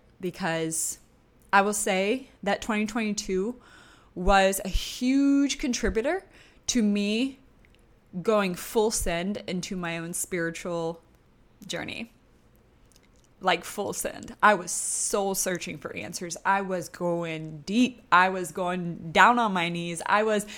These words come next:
like, oh my gosh, looking up, asking for answers. Like, it sent me there. Like, hello. <laughs> There, there, there's a deeper meaning on what's going on, and I will not stop searching for it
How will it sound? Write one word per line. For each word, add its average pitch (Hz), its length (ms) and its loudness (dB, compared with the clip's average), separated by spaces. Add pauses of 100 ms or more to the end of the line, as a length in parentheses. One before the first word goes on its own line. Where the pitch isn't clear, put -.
(300)
like, 175 360 4 (100)
oh 220 160 8
my 202 100 4
gosh, 175 240 4
looking 196 320 0
up, 208 220 4
asking 202 340 4
for - 160 -4
answers. 196 320 -2
Like, - 140 -2 (260)
it 208 180 2
sent - 520 0
me 165 160 -4
there. 156 340 -6 (160)
Like, 160 480 -4 (120)
hello. 165 480 2 (360)
<laughs> 220 40 -2 (440)
There, 254 220 8
there, 208 440 2
there's 202 380 0 (300)
a 190 100 4
deeper 196 480 0
meaning 170 480 -2 (640)
on 175 240 4
what's 165 200 0
going 151 340 -2
on, 147 340 -2
and 156 300 -4 (360)
I 160 320 6
will 156 200 -6
not 156 420 -4
stop - 220 0
searching 190 380 -6
for 208 180 -2
it 226 100 0